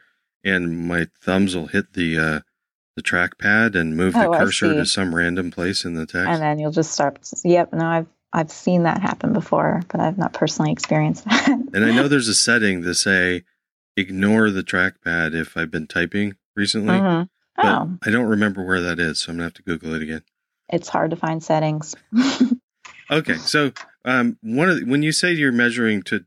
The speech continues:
Speaker 1: to data-driven, trying to make
Speaker 2: Yeah.
Speaker 1: the user experience better,
Speaker 2: Yeah.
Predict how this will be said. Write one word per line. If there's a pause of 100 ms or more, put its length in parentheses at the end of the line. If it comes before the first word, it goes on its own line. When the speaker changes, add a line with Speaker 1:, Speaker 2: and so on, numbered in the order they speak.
Speaker 1:
to (180)
data-driven, (260)
trying
to
make
Speaker 2:
Yeah.
Speaker 1:
the
user
experience
better, (400)
Speaker 2:
Yeah.